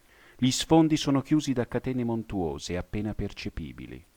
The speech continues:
databili tra sei e settecento e probabilmente pervenuti all'ospedale in seguito a donazioni o lasciti testamentari. I dipinti rispecchiano esigenze di arredo in un contesto profano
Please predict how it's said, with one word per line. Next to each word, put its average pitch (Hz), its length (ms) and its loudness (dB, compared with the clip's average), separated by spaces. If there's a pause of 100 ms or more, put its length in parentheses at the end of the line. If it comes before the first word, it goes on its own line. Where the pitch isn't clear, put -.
(320)
databili 95 680 -2
tra 87 160 -8
sei 110 420 -4
e 90 40 -4
settecento 85 760 -6
e 98 80 -2
probabilmente 107 880 -4
pervenuti 101 680 -2
all'ospedale 92 600 -6
in 87 100 -6
seguito 104 440 -4
a 85 40 -4
donazioni 90 600 -4
o 85 60 -2
lasciti 92 520 -6
testamentari. 82 1000 -8 (140)
I 113 100 0
dipinti 135 460 2
rispecchiano 120 640 0
esigenze 120 520 -2
di 113 140 -2
arredo 101 380 -2
in 95 100 0
un 101 100 0
contesto 113 540 -4
profano 62 640 -6